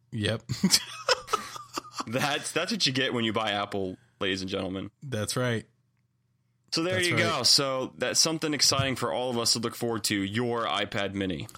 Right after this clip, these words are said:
Speaker 1: I know, right?
Speaker 2: I know,
Speaker 1: Aren't
Speaker 2: I'm
Speaker 1: you
Speaker 2: exci-, I know
Speaker 1: everybody's
Speaker 2: I'm excited
Speaker 1: excited.
Speaker 2: about your iPad Mini.
Speaker 1: That's right.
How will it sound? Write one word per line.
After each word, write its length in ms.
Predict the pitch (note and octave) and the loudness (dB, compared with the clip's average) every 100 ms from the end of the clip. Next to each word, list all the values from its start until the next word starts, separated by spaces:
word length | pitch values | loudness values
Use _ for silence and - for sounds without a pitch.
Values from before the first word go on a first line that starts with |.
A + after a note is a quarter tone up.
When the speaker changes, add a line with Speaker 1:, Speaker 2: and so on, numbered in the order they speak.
| - | -6
Speaker 1:
I 120 | C#3 | 0
know, 180 | F3+ F3 | 2 2
right? 320 | A#2+ C3+ F#3 | 2 2 2
Speaker 2:
I 120 | A#2 | 2
know, 100 | B2 | 2
Speaker 1:
Aren't 120 | - A#2 | 2 4
Speaker 2:
I'm 80 | |
Speaker 1:
you 60 | - | 4
Speaker 2:
exci-, 200 | - A#2 | 4 4
I 40 | |
know 60 | - | 4
Speaker 1:
everybody's 380 | D#3+ D3 C3+ B2 | 4 6 4 4
Speaker 2:
I'm 80 | B2 | 4
excited 220 | G#2+ A#2 G#2 | 4 6 4
Speaker 1:
excited. 0 | |
Speaker 2:
about 260 | G2+ G2 G#2+ | 2 2 0
your 160 | G2+ G#2 | 0 0
iPad 340 | G#2 G2+ G2 | -2 -2 -2
Mini. 300 | F#2+ F2+ G2 - - - | -2 -2 -4 -8 -14 -10
Speaker 1:
That's 160 | - | -2
right. 260 | A2 G#2+ | 0 0